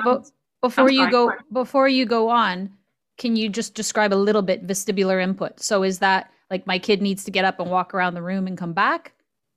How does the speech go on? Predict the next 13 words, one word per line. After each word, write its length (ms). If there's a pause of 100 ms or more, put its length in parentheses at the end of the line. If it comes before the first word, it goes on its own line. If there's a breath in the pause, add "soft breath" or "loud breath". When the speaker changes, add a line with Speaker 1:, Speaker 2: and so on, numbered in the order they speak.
(140)
Speaker 2:
Yeah, 340
they 180
need 240
to 140
walk. 420
They 120
either 260
need 240
to 80
take 320
a 80
sensory 600
break 840